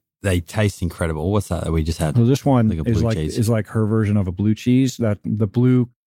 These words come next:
Speaker 2: mottled coloring in there is from spirulina. And it's like a fine, you know, like a fine aged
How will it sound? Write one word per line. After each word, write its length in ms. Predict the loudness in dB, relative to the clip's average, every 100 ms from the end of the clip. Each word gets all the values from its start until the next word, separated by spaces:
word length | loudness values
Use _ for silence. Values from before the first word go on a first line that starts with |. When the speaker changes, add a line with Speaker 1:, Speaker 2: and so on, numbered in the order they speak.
| _ _ -4
Speaker 2:
mottled 500 | 0 2 2 0 -2
coloring 420 | -2 0 2 4
in 100 | 4
there 200 | 4 2
is 80 | 0
from 160 | -2 -4
spirulina. 720 | -2 0 0 2 4 2 0 _ _ _ 0
And 100 | 2
it's 160 | 2
like 140 | 0 0
a 60 |
fine, 680 | -2 0 2 2 2 2 -2 -6 _ _ _ _ _ 0
you 80 |
know, 120 | 4 4
like 180 | 2
a 40 | -2
fine 600 | -4 0 2 4 2 0
aged 580 | 0 2 2 -2 -10 -18